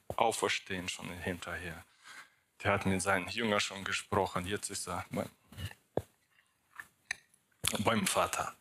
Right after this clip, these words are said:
Das ist sehr schwierig wahrscheinlich, das zu sehen, ganze Macht zu haben, das zu sehen, wie dein So-, Sohn gequält wird und nichts zu machen. Er erfüllt seine Mission, kommt zurück und Vater umarmt ihn.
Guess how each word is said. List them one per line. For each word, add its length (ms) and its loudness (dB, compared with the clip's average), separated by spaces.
Das 220 4
ist 140 2
sehr 140 4
schwierig 380 0
wahrscheinlich, 460 4
das 180 4
zu 140 0
sehen, 300 2
ganze 300 4
Macht 340 4
zu 260 2
haben, 460 4
das 220 2
zu 120 -4
sehen, 440 0
wie 80 2
dein 300 4
So-, 240 -4
Sohn 300 -2
gequält 540 0
wird 160 -4
und 220 4
nichts 260 2
zu 120 4
machen. 560 4
Er 160 6
erfüllt 420 2
seine 160 4
Mission, 600 2
kommt 260 4
zurück 480 -2
und 140 0
Vater 480 0
umarmt 540 0
ihn. 60 -20